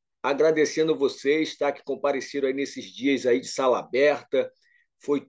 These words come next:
top demais, tá, galera? Cada, à medida que a gente vai passando o conhecimento, a gente vai ficando melhor,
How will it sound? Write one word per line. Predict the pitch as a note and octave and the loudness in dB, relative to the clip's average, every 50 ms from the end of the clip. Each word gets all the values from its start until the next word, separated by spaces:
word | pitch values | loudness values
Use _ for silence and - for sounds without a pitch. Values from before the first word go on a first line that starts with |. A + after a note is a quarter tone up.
| _ _ | _ _
top | - D3+ D#3+ E3+ E3 - C#3 | 2 4 4 4 2 -2 -6
demais, | A#2+ C3 A#2 A#2 B2 C3 C#3+ C#3+ C#3 - | -6 -6 -4 -2 0 0 0 0 0 -2
tá, | - - C#3+ C#3 | -2 -2 0 2
galera? | B2+ B2 A#2 G#2 G2 - _ _ _ _ _ _ _ _ _ _ _ _ _ _ _ | 2 2 2 0 -4 -10 _ _ _ _ _ _ _ _ _ _ _ _ _ _ _
Cada, | - C#3+ D#3 D3+ D3 | -2 0 0 2 0
à | D3 | 0
medida | C#3+ C#3+ B2+ C3+ D#3 F3+ F3 | -2 -4 -4 -4 -4 -6 -4
que | - D#3+ | -2 -4
a | |
gente | C#3 D#3 D3 - D3 | -4 -6 -8 -6 -4
vai | C3 D3+ C#3+ | -2 -2 -2
passando | - C#3+ C3+ - - - C#3+ D3+ D3+ D3+ | -2 -4 -4 -4 -4 -4 -4 -4 -4 -6
o | - | -6
conhecimento, | - C#3+ C3+ C#3 C#3+ C#3 - - A#2+ A#2 B2 C3+ C#3+ C#3 - | -4 -2 -2 0 -2 -4 -6 -10 -8 -6 -2 -2 -2 -2 -4
a | C3 | -6
gente | - C#3+ B2+ - | -8 -10 -6 -4
vai | C#3 C3 | -4 -4
ficando | B2+ - _ - C#3+ C3+ C3+ | -4 -4 _ -2 -2 -2 0
melhor, | C#3 D#3 C#3+ B2+ A#2+ B2+ C#3 D3 D3 - | 0 0 2 2 4 4 4 4 2 -2